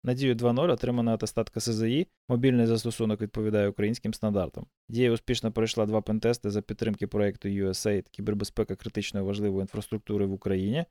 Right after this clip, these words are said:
та Академії електронного урядування Естонії. Тепер Мінцифра дає можливість білим хакерам протестувати захищеність мобільного застосунку Дія.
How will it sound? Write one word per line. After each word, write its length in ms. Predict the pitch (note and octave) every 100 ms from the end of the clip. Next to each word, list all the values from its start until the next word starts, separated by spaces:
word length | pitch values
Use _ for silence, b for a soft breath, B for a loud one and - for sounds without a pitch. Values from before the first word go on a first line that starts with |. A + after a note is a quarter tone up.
| _ -
та 80 | D3
Академії 460 | C#3+ A2 A#2+ B2+
електронного 520 | G#2 F#2 G#2 A2 A2
урядування 520 | G2 F#2+ F#2+ F#2+ G2 F#2+
Естонії. 500 | - F#2+ D2+ D2+ - _ _ -
Тепер 280 | A#2 D#3 E3+
Мінцифра 480 | B2+ - D3+ - A#2
дає 240 | A#2 B2
можливість 440 | A#2 A#2 A#2+ G#2+
білим 260 | A#2 A2+ G#2+
хакерам 440 | C3 D3+ C3 A2
протестувати 640 | G2+ G#2 A2 - A2+ G#2 G2
захищеність 600 | G2+ - G#2+ G#2 G2 -
мобільного 420 | G#2 G#2 G2+ F#2+
застосунку 540 | G#2 G#2 G#2+ A2 G#2
Дія. 320 | A#2+ G#2 F2